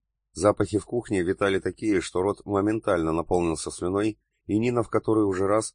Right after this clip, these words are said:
подивилась уровню таланта поварихи. "Кушать хотите?" — ласково спросила Люба, поднимая от духовки красное от жара лицо.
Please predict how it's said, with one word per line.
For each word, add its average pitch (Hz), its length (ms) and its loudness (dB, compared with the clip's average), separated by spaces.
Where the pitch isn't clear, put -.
подивилась 101 600 0
уровню 95 340 0
таланта 80 380 -2
поварихи. 71 540 -4
"Кушать 139 320 -2
хотите?" — 82 460 -4
ласково 92 360 0
спросила 90 400 -2
Люба, 95 280 2
поднимая 87 460 -2
от 85 160 -6
духовки - 400 -4
красное 87 460 -2
от 71 60 -6
жара 78 220 0
лицо. 78 380 -4